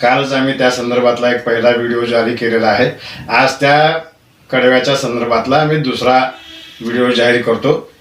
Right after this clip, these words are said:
तर आता ते कडवं तुम्हाला मी वाचून दाखवतो. "लाल टमाटर लीजिए, लाल टमाटर लीजिए, खीरा सहित स्नेह, ज्यूस करेला साथ हो,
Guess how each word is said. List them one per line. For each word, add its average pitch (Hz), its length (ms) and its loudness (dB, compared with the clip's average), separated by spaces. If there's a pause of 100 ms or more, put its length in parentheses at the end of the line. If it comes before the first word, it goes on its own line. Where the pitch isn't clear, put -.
(140)
तर 127 60 -2
आता 139 240 4
ते 165 240 0
कडवं 156 340 2
तुम्हाला 147 260 4
मी 151 180 4
वाचून 139 320 0
दाखवतो. 127 540 0 (340)
"लाल 170 420 2
टमाटर 165 640 4
लीजिए, 139 580 2 (840)
लाल 156 420 2
टमाटर 156 640 4
लीजिए, 143 720 2 (480)
खीरा 165 420 4
सहित 165 380 2
स्नेह, 156 520 2 (1000)
ज्यूस 185 320 4
करेला 165 720 4
साथ 147 380 2
हो, 160 480 0